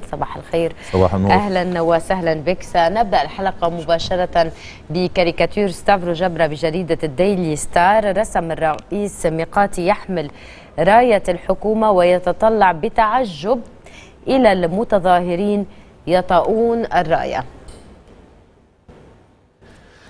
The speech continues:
Speaker 2: السياسات الاقتصادية الاجتماعية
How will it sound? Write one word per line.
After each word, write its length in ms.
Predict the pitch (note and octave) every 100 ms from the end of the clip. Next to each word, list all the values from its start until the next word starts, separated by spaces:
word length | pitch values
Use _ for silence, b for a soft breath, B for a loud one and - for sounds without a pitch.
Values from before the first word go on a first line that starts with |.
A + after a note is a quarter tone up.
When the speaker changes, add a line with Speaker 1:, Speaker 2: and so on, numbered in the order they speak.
| b b b b _ _ B B B -
Speaker 2:
السياسات 640 | A2+ F#2 A#2 A2 A2 B2 A2
الاقتصادية 580 | G2 G#2 G2+ G2+ A2+ G#2
الاجتماعية 1080 | F2+ - G#2 G2+ G2 G#2 G2+ G2 F#2+ G2